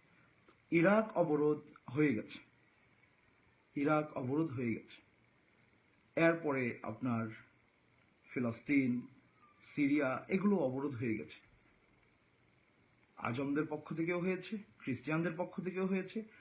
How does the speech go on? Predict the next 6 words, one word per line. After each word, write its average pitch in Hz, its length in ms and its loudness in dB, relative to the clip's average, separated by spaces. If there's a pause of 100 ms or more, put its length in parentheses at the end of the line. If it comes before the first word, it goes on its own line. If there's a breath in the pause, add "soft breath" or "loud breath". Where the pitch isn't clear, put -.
(280 loud breath)
আজকে 135 400 -2
মুসলিমদেরকে, 160 880 -2 (580)
আহ, 113 380 -4
অ-, 120 240 -4
অনারবরা 160 520 -2
যেভাবে 127 540 -2